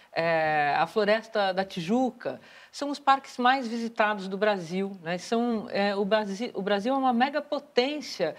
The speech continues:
em biodiversidade, paisagem, e isso tem tudo a ver com a nossa cultura. Então, com critério, quando o governo faz uma boa regulação e, e é o gestor,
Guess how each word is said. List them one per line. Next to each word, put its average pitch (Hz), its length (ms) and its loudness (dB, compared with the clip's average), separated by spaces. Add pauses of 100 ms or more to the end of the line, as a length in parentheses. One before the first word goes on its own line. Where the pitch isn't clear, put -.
(200)
em 196 120 2
biodiversidade, 180 1000 0
paisagem, 175 1080 0 (280)
e 277 100 -2
isso 294 160 -4
tem 330 120 -2
tudo 320 180 -2
a 294 60 0
ver 269 140 -2
com 269 100 2
a - 20 4
nossa 240 240 -2
cultura. 240 680 0
Então, 240 400 0 (340)
com 359 180 0
critério, 214 800 2
quando 247 200 0
o 262 60 0
governo 226 380 0
faz 208 220 -2
uma 190 160 0
boa 202 320 2
regulação 165 1040 -2 (320)
e, 180 100 -6 (200)
e 196 160 4
é 202 80 4
o 214 100 0
gestor, 202 840 0